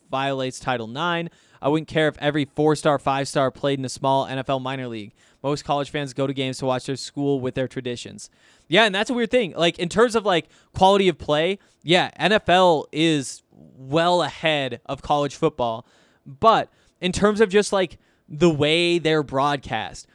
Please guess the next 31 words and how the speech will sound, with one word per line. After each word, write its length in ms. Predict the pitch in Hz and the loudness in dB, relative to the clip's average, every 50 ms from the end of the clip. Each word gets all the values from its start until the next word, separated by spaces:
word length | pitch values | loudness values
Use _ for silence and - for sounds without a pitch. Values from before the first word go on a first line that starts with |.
| _ _ | _ _
where 100 | 143 156 | -2 -2
it's 140 | 165 - 165 | 0 0 0
like 180 | 156 147 135 | -2 -2 -2
Saturdays 720 | - - - - 170 170 180 180 175 160 165 160 156 139 151 | -6 -6 -2 0 2 2 2 2 2 2 2 0 0 -2 -4
you 80 | 147 | -6
can 140 | - 160 143 | -6 -6 -6
sit 340 | 135 - - 165 170 - - | -6 -6 -4 -4 -4 -2 -2
down 460 | 139 143 147 143 139 135 127 123 117 - _ _ _ _ _ _ _ _ | -4 -2 -2 -2 -4 -4 -6 -8 -10 -14 _ _ _ _ _ _ _ _
and 280 | - 123 202 190 170 | -2 0 0 0 2
watch 480 | 147 147 156 170 170 175 165 - - - _ _ _ _ _ _ _ _ _ _ _ _ | 0 0 2 2 2 0 -2 -4 -10 -16 _ _ _ _ _ _ _ _ _ _ _ _
college 400 | - - 175 170 170 170 160 - | 2 4 6 6 6 4 2 2
football 340 | - 175 165 156 156 151 | 0 -2 0 2 2 0
games. 260 | 143 139 143 135 131 - | 0 0 -4 -4 -4 -4
They're 120 | 151 139 | -4 -4
broadcast 580 | 135 147 147 147 160 156 - 165 151 143 135 - | -2 0 0 0 0 0 0 0 0 0 0 0
like 200 | 147 147 143 - | -2 -2 -2 -2
N 80 | 135 131 | -4 -4
F 140 | 123 - | -2 -2
L 120 | 135 127 127 | -2 -2 -2
games, 360 | 120 123 117 110 107 110 - - | -4 -6 -8 -8 -10 -12 -10 -8
and 140 | - 147 - | -8 -6 -4
people 280 | 160 170 - 170 151 | -4 0 0 0 0
watch 380 | 135 135 143 151 160 - - - | 2 0 0 0 0 -4 -4 -4
them 300 | 156 151 143 135 127 117 - _ _ _ _ _ _ - | -2 -2 -2 -2 -6 -10 -14 _ _ _ _ _ _ -16
like 640 | 131 131 135 135 135 135 147 156 160 156 - - - | -12 -8 -6 -4 0 2 4 4 4 2 2 0 0
they 220 | 151 147 147 143 | 2 2 4 4
are 420 | 139 139 135 135 131 127 127 117 - _ _ _ _ _ _ _ _ _ _ - | 4 4 2 2 0 0 -2 -6 -8 _ _ _ _ _ _ _ _ _ _ -2
N 160 | 147 151 151 | 0 2 2
F 160 | 143 131 - | 0 0 0
L 200 | 147 139 135 135 | 0 0 0 0
games. 400 | 123 127 120 113 110 110 - - | -2 -6 -8 -10 -12 -14 -16 -18